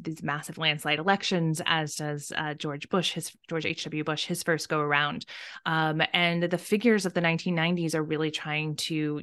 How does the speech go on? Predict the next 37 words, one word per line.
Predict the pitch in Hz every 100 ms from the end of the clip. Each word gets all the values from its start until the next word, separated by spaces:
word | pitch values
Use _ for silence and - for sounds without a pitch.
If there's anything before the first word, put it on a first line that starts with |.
| 170
use | 180 180 180
conservatism | - 175 160 170 165 156 160 156 147 147
to | 160
divide, | 151 165 156 143 - - _ _ _ _ _ -
believing | 180 175 165
that | 165 160
that | 165 170
can | - 170
be | 156 156 151
a | - 160
road | 156 151 143
to | -
power | - 147 156 160
as | 151
well. | 165 151 147 - - - - -
Um, | 160 151 151
and | 175
it's | 165
a |
very | 170 180 214
different | 208 190 170
approach, | - 170 160 160
and |
it, | 156 -
it | 151
hits | 147 - 185 175
on | 165 160
very | 160 185 185 185 190
different | 175 156 156 147 147 -
emotional | 175 170 165 175 - 180 156 147 143 135 156
vectors. | 143 - 131 139
I | 156
mean, | 156
it's | 151
the | 185
difference | 160 170 170 165 -
between | 165 - 165 156 151